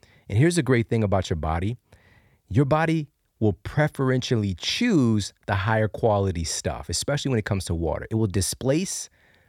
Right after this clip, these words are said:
water that is old and used and even lower,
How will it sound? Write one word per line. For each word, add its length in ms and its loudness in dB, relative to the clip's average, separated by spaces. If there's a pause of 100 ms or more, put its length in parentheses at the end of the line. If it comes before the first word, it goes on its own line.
(160)
water 320 4
that 240 2
is 160 -4 (100)
old 500 2
and 160 -2
used 560 2
and 200 -2 (240)
even 260 2
lower, 400 4